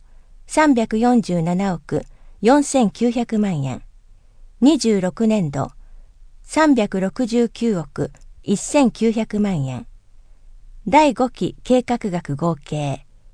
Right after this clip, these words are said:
一千四十四億五千九百万円。第四期計画額は、八百五十六億九千万円でした。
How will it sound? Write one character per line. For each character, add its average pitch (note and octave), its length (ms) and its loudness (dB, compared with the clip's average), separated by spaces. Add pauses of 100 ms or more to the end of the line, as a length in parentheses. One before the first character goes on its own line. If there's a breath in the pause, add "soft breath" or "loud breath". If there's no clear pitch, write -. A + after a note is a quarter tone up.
(1080)
一 A#3 100 2
千 D4 440 2
四 C4+ 240 4
十 F#3+ 220 -2
四 G3+ 260 0
億 D3 340 -6
五 F#3 140 0
千 C#4 260 0
九 G#3+ 220 -2
百 A3 280 -4
万 F#3+ 240 -2
円。 C3 220 -10 (1120)
第 C#4 260 4
四 B3+ 220 2
期 E3 220 -6
計 A#3 200 0
画 A3+ 140 -4 (140)
額 D3+ 260 -8
は、 C3+ 160 -8 (1400)
八 G#3 260 -4
百 D4 260 0
五 B3+ 160 2
十 B3 220 0
六 A3 280 -2
億 - 360 -6
九 C4 200 -2
千 C4+ 300 2
万 B3+ 200 2
円 D#3 140 -2
で B2+ 140 -8
し - 100 -8
た。 - 220 -16